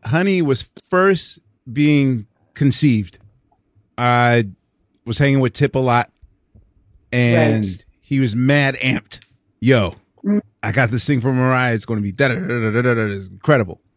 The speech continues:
Speaker 1: And
Speaker 2: The
Speaker 1: then,
Speaker 2: body
Speaker 1: you know, cut to four months later, it kinda went through the bad boy filter.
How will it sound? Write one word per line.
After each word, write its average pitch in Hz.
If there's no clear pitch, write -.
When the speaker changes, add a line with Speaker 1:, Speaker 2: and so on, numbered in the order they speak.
Speaker 1:
And 180
Speaker 2:
The 196
Speaker 1:
then, 196
Speaker 2:
body 269
Speaker 1:
you 359
know, 277
cut 220
to 220
four 190
months 185
later, 139
it 131
kinda 143
went 135
through 135
the 127
bad 131
boy 117
filter. 107